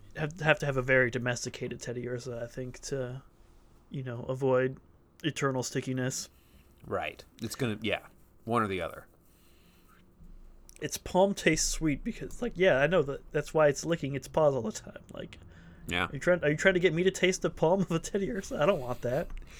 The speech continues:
Speaker 2: It does seem like a slight difference between gold to crystal, because gold, it says that the paws are soaked with honey, and crystal
Speaker 1: Yeah.
Speaker 2: says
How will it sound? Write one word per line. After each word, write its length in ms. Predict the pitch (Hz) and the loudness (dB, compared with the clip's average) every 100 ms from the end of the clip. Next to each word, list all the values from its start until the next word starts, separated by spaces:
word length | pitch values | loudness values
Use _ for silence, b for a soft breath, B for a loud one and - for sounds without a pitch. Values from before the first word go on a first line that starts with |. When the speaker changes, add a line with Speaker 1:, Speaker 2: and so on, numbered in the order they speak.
| B | B
Speaker 2:
It 120 | 156 170 | -2 0
does 220 | 226 247 | 2 2
seem 200 | 240 220 | 2 2
like 160 | 185 | 0
a 80 | 135 | 2
slight 340 | - - 127 107 | 0 4 2 4
difference 380 | 120 120 107 | 0 0 -4
between 300 | 104 107 104 | -6 -4 -4
gold 300 | 101 101 98 | -2 -2 -4
to 60 | 95 | -6
crystal, 360 | - 92 - 90 | -8 -8 -6 -6
because 320 | 92 98 98 | -6 -4 -2
gold, 420 | 107 135 147 135 b b - | 4 6 6 2 b b -4
it 160 | 110 | -2
says 420 | - 110 101 92 | 2 2 2 0
that 180 | 104 - | -4 -6
the 80 | - | -8
paws 480 | - 104 104 104 - | 2 6 6 4 -2
are 140 | 90 90 | -6 -4
soaked 480 | - 113 101 - - | -2 -2 -2 -6 -10
with 180 | 101 92 | -8 -8
honey, 440 | 92 78 64 - b b b - | -8 -8 -10 -14 b b b -8
and 160 | 95 | -8
crystal 380 | - 139 143 120 | 2 4 4 4
Speaker 1:
Yeah. 40 | 101 | 2
Speaker 2:
says 440 | - 101 92 | 2 0 0